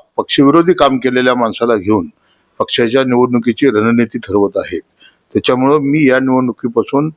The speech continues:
मला अलिप्त ठेवण्यात आलेलं आहे, तर मी या निवडणुकीपासून अलिप्त राहतो.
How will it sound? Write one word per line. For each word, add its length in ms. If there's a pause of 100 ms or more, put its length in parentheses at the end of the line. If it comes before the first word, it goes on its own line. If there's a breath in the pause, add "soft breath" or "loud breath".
(500)
मला 260
अलिप्त 340
ठेवण्यात 380
आलेलं 300
आहे, 220
तर 220
मी 260
या 100
निवडणुकीपासून 800
अलिप्त 340
राहतो. 480